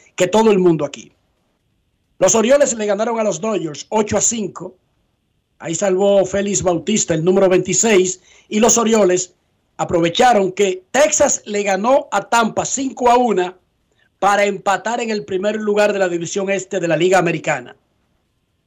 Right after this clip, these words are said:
Los Piratas le ganaron a Cleveland siete a cinco. Los Cardenales le ganaron a los Marlins seis a cuatro. Perdió Sandy Alcántara,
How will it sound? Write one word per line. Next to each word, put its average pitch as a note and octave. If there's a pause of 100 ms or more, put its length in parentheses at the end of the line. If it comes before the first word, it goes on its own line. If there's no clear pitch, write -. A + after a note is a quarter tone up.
(340)
Los F3+
Piratas G#3+
le F3+
ganaron G3+
a F#3+
Cleveland F#3 (240)
siete A3
a G3
cinco. G3+ (760)
Los F3+
Cardenales G3
le F3
ganaron G3+
a G3+
los F#3
Marlins F#3+
seis G3+
a F#3+
cuatro. G3+
Perdió E3+
Sandy G3
Alcántara, F3